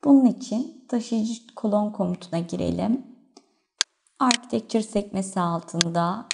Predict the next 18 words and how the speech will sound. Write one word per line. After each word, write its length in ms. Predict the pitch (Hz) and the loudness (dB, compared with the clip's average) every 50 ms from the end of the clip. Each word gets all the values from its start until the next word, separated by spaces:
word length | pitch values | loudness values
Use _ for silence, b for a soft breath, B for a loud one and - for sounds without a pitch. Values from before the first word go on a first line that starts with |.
| - - | -8 -4
kolon 360 | - 240 220 214 208 196 190 | 0 2 2 2 2 2 2
başlığı 420 | 190 180 180 180 - - - 190 | 0 0 -2 -4 -6 -4 -2 0
altındaki 600 | 180 180 170 170 170 - 175 180 175 170 175 175 | 0 0 0 -2 -4 -2 -4 -2 -2 -2 -4 -6
structural 640 | - - - - - 185 180 175 - - 180 175 170 | -10 -16 -20 -10 -6 -6 -6 -6 -6 -4 -2 -2 -2
kolon 360 | 175 175 - 175 170 175 180 185 | -2 -4 -2 0 0 0 0 -2
komutunu 520 | - - 220 220 220 220 - 240 233 226 | -2 -2 0 0 0 0 -2 -2 -2 -2
kullanabiliriz. 920 | 226 - 233 226 233 226 233 226 220 226 226 226 226 233 233 240 - - - - _ _ _ _ _ _ _ _ _ - - | -2 -2 0 2 2 2 2 2 0 0 0 0 0 -2 -4 -6 -10 -16 -20 -20 _ _ _ _ _ _ _ _ _ -6 -2
Ya 200 | - 208 185 180 | 0 0 0 0
da 160 | 185 - - - - | 0 -4 -2 -2 -4
structure 500 | - - 208 196 190 190 190 - 185 180 | -2 0 0 -2 -2 -2 -6 -8 -10 -10
sekmesi 560 | - - - 190 185 - 185 180 - - 170 | -10 -10 -12 -14 -10 -8 -10 -10 -8 -6 -6
altındaki 800 | 165 165 170 - - 170 170 170 180 - - - 233 240 240 - b b - - - _ | -6 -6 -8 -8 -6 -4 -2 -2 -2 -4 -4 -8 -8 -8 -8 -10 b b -10 -10 -10 _
kolon 340 | - - 202 190 190 190 190 | -8 -4 -2 0 0 0 0
komutunu 560 | 190 190 180 165 165 175 - - 226 226 226 | -2 -4 -6 -6 -6 -8 -6 -6 -6 -6 -6
kullanabiliriz. 920 | - - 190 180 175 170 180 202 190 190 185 190 - - 220 214 - - _ b b b b b b b b b b | -8 -8 -6 -4 -4 -2 -4 -4 -4 -6 -6 -8 -8 -12 -12 -14 -16 -20 _ b b b b b b b b b b
İkinci 340 | _ - 277 262 254 262 262 | _ 6 6 6 8 6 6
yapmamız 500 | 254 254 262 - 214 220 214 202 214 208 | 4 4 4 2 4 4 4 4 2 2
gereken 600 | 190 196 175 170 170 165 - - 180 185 208 247 | 4 4 6 6 4 2 0 -2 -2 -2 -2 -4